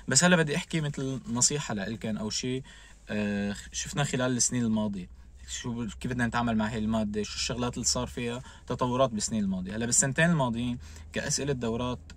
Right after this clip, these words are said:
آه، صاروا تقريبًا عم يجيبوا شغلات فهمية أكتر، يعني ما عم يجيبوا الشيء الموجود بحرفيته للكتاب، غالبًا عم يلجأوا لأننا نجيبوا أمثلة. مثلًا أنت كيف فهمان الفقرة، بيجيبوا لك مثال كذا كذا كذا، أنت حسب فهمك للفقرة بقى بدك تجاوب، ما بقى عم يعتمدوا على إنه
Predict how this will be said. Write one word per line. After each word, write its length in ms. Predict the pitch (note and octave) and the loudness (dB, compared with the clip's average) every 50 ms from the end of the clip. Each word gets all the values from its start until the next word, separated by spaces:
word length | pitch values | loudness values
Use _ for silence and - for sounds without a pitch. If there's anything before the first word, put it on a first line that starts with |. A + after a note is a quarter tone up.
| - | -6
آه، 600 | - A2 G2+ G2+ G2 F#2+ F#2+ F#2+ F#2+ F#2+ F#2 F#2 | -4 -4 -2 -2 -2 -2 -2 -4 -4 -4 -4 -4
صاروا 300 | F#2+ - - C3+ D3+ D#3 | -4 2 4 6 6 6
تقريبًا 500 | D3+ C#3+ - - B2+ C3+ C#3+ C#3 C3+ A#2+ | 4 0 -2 -2 -2 0 0 2 2 2
عم 140 | G#2+ G2+ G#2 | 2 2 2
يجيبوا 360 | G#2 G#2 - B2+ C3 B2+ C3 | 2 0 0 -2 -2 -2 -4
شغلات 440 | B2 - A2+ G2+ G#2+ A2 A#2+ B2+ B2 - - - - - | -4 -4 -4 -4 -4 -2 -2 -2 -4 -6 -10 -12 -12 -12
فهمية 440 | - - C3 C3 B2+ A#2+ A#2+ B2 A2 | -6 -4 -2 0 0 0 2 0 0
أكتر، 360 | - - - - - - - - - - - - - - - - - - - | -2 -4 -6 -6 -6 -6 -8 -8 -10 -12 -14 -14 -16 -18 -16 -16 -14 -6 -2
يعني 120 | G2+ G#2+ | 2 2
ما 120 | A#2 C3+ | 4 4
عم 160 | C#3+ D3+ D3 C#3+ | 4 4 4 4
يجيبوا 320 | C3 C3 C#3+ C#3+ C#3 C#3 | 2 2 0 0 -2 -2
الشيء 320 | C3 - - - - C3+ | -4 -2 -2 -2 0 0
الموجود 420 | C3+ C3 B2 A#2 A2+ A2+ C3 B2 A2 | 0 0 0 0 0 -2 -2 -2 -2
بحرفيته 580 | G#2+ G#2 - - G#2 - - B2+ B2 - A#2 | -4 -4 -4 -6 -8 -4 -4 -6 -4 -2 -2
للكتاب، 400 | G#2+ G#2 G2+ G2 - - G2 F#2 - - - - - - - - | -2 0 -2 -2 -4 -6 -8 -8 -8 -12 -16 -16 -18 -16 -10 -4
غالبًا 460 | B2+ C#3 D#3 D#3+ D#3+ D3+ D3 C3+ B2 | 4 6 8 8 8 6 6 4 4
عم 140 | A#2+ B2 A#2+ | 4 2 2
يلجأوا 380 | B2 A#2+ A2+ A#2 C#3 B2+ B2+ | 2 0 2 2 2 2 2
لأننا 320 | B2 A#2 A2+ A2 A2+ A2+ A2 | 0 0 2 2 2 2 2
نجيبوا 460 | A2 G#2+ G#2 A#2 A#2 A2 A2+ G#2+ A2+ | 2 2 0 -2 -2 -2 0 0 0
أمثلة. 380 | A#2+ - - A#2+ A2+ A#2 A#2 - - - - - - | 2 0 0 0 -2 -4 -6 -8 -10 -14 -14 -8 0
مثلًا 260 | - - - D#3 C#3 | 0 2 2 2 0
أنت 120 | C#3+ D3 - | 0 -4 -2
كيف 200 | - C#3+ C#3 - | -2 -4 -2 -2
فهمان 320 | C#3 B2+ B2+ B2 A#2+ A#2 | -2 -2 0 0 0 0
الفقرة، 360 | A2+ - - A2+ - A#2 A#2+ | 0 -2 -4 -6 -6 -6 -4
بيجيبوا 360 | A#2+ B2 A#2 B2 C3 B2+ B2+ | -4 -4 -2 -2 -2 -2 -2
لك 200 | B2+ A#2+ - - - - - - - - | -2 -4 -6 -8 -16 -18 -18 -10 -4 2
مثال 360 | B2 A#2 - C#3+ C#3 C3+ B2+ | 6 8 8 8 8 4 2
كذا 260 | - C3 B2 B2 A#2+ | 0 0 0 0 -2
كذا 240 | - B2 A#2 A#2 A2+ | -2 -2 -2 -2 -4
كذا، 360 | G#2 A#2 A2+ A#2+ B2+ C3+ D3+ - - - - - - - - - - - - - - - - - - - - | -4 -4 -6 -4 -4 -4 -4 -6 -12 -18 -18 -18 -18 -18 -18 -18 -18 -20 -20 -20 -20 -20 -20 -20 -16 -4 0
أنت 160 | D#3+ D#3 D3 | 0 0 2
حسب 260 | - - E3+ - F3+ | 4 6 8 8 8
فهمك 440 | E3 - - F3+ E3+ E3+ E3 D#3 - | 6 4 2 4 6 6 6 4 2
للفقرة 420 | D3+ D3 C#3+ - D3+ - D#3 C#3+ C3+ | -2 -2 -2 -4 -2 -2 0 0 2
بقى 220 | B2+ B2 - A#2 | 0 0 -2 -4
بدك 200 | A2+ G2+ G#2 - | -4 -4 -4 -4
تجاوب، 380 | - G2 G#2 F#2+ F#2 F#2 - B2 | -6 -6 -6 -6 -6 -4 -2 0
ما 60 | D3+ | 2
بقى 280 | D#3 D#3+ D#3 D3 C3 | 2 2 2 2 0
عم 120 | B2+ B2+ B2 | 0 2 0
يعتمدوا 400 | A#2+ A#2 - C3+ C3+ B2 B2 A2 | 0 -2 -2 -4 -2 -2 0 0
على 120 | G2+ G#2 | 0 0
إنه 300 | A2 A#2 A#2 A#2+ A#2+ A#2+ | 0 0 0 0 -2 -4